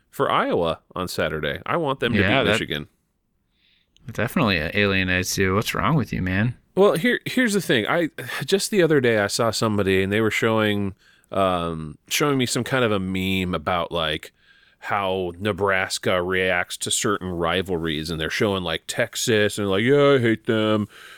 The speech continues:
Speaker 1: Uh, oh yeah, I think it was, like, s-, spliced with, like, clips from the Grinch movie, and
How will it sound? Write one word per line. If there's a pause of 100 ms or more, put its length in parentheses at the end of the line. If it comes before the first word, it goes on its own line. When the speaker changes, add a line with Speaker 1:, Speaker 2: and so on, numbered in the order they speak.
(120)
Speaker 1:
Uh,
oh
yeah,
I
think
it
was,
like,
s-, (140)
spliced
with,
like,
clips
from
the
Grinch
movie, (400)
and